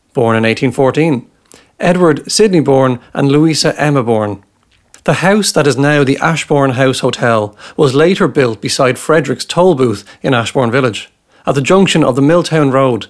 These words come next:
and it became the home of Richard Bourne, his second son. Frederick's older brother, Henry Hawker Bourne,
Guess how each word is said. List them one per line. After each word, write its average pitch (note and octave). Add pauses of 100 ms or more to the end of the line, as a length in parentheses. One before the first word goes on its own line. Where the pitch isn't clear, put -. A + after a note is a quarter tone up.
(300)
and -
it -
became E3+
the D#3
home C3
of C#3
Richard E3
Bourne, A2+ (180)
his D3
second D3
son. C3 (720)
Frederick's G3+
older F#3
brother, A2 (400)
Henry F#3
Hawker A#2+
Bourne, A2+